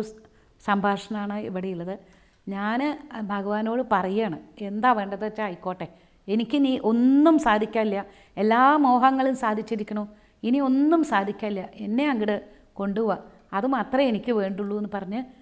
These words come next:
അതൊക്കെ കഴിഞ്ഞ് തൊഴുകലൊക്കെ കഴിഞ്ഞ് കുട്ടികളെയൊക്കെ അനുഗ്രഹിക്കലൊക്കെ കഴിഞ്ഞ്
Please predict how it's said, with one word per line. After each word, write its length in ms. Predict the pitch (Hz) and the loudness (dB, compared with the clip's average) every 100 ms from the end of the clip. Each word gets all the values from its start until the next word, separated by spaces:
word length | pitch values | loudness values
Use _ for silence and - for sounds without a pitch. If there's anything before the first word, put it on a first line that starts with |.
| - _ - | -20 _ -4
അതൊക്കെ 220 | 220 220 226 | -2 -2 -2
കഴിഞ്ഞ് 260 | 220 220 254 240 | 0 0 -2 0
തൊഴുകലൊക്കെ 480 | 214 220 226 226 226 | 2 2 0 -4 -6
കഴിഞ്ഞ് 240 | 220 214 240 240 | -4 -2 -4 -6
കുട്ടികളെയൊക്കെ 460 | 220 220 226 226 220 | -4 -2 -2 -4 -6
അനുഗ്രഹിക്കലൊക്കെ 680 | 214 226 233 226 220 214 214 | -4 0 -2 0 -4 -4 -6
കഴിഞ്ഞ് 280 | 208 196 | -6 -4